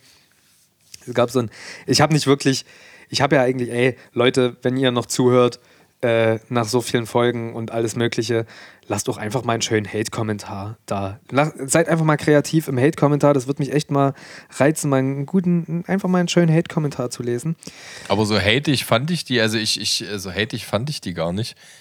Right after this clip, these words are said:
Speaker 2: Ich bin grad so am Überlegen,
Speaker 1: Nee,
Speaker 2: was
Speaker 1: bis jetzt, also, warte mal, ich fahr, also hier ist
Speaker 2: Ja.
Speaker 1: einer, „Fährst du auf der Mitte der Straße, tret ich aufs Gas“, hat einer geschrieben.
Speaker 2: <laughs> Okay, okay, der ist,
Speaker 1: Ich, ich hab
Speaker 2: äh
Speaker 1: auch, ich hab auch zurückkommentiert mit, „Okay.“ <laughs>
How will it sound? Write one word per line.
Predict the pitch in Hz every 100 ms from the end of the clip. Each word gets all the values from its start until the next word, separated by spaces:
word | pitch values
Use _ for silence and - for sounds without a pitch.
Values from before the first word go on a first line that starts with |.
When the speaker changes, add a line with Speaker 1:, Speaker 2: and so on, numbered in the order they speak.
| -
Speaker 2:
Ich | -
bin | 98
grad | 101 98
so | 104
am | 98 95
Überlegen, | 92 95 92 104 127
Speaker 1:
Nee, | 143 185
Speaker 2:
was | 151
Speaker 1:
bis | 147
jetzt, | 151 156
also, | 165 180
warte | 156 135 131 151
mal, | 139
ich | 123
fahr, | 151 127
also | 139
hier | 131 170
ist | 180 185
Speaker 2:
Ja. |
Speaker 1:
einer, | 156 175 165 - - -
„Fährst | - 131 -
du | 131
auf | 123
der | 113
Mitte | 127 147
der | 127 107
Straße, | - 117 127 127
tret | - 107 -
ich | 113 -
aufs | 101 -
Gas“, | - 90 95 - - _ -
hat | 113 -
einer | -
geschrieben. | - - 107 - -
Speaker 2:
<laughs> | - - -
Okay, | 156 156 - 110 - 120
okay, | 117 113 110
der | 107 127
ist, | -
Speaker 1:
Ich, | -
ich | 113 -
hab | -
Speaker 2:
äh |
Speaker 1:
auch, | 131 180 156 -
ich | 160
hab | 156
auch | 139 165 180 - 151
zurückkommentiert | - 165 - 165 151 160
mit, | 160 156 -
„Okay.“ | - 110 120 151 _ - - - -
<laughs> | - - - - - - - 185 - -